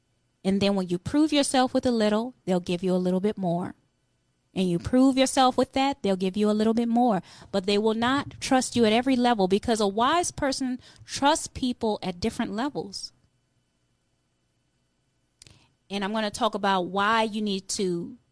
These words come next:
slow down and make sure you understand the risk involved with dealing with somebody who has shown you multiple times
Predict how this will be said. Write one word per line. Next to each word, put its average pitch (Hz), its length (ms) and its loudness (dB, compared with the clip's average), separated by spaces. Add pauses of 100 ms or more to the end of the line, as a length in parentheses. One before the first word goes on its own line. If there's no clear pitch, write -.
(260)
slow 202 420 0
down 214 580 0 (1000)
and 202 180 -2
make 214 200 0
sure 208 240 2
you 185 300 -2
understand 196 1120 -2 (100)
the 196 160 4
risk 262 380 2
involved 214 760 0 (800)
with 185 180 0
dealing 302 540 0
with 262 100 -2
somebody 220 680 2
who 214 160 0
has 196 160 0
shown 370 520 4
you 185 380 0 (1120)
multiple 349 880 4
times 302 880 0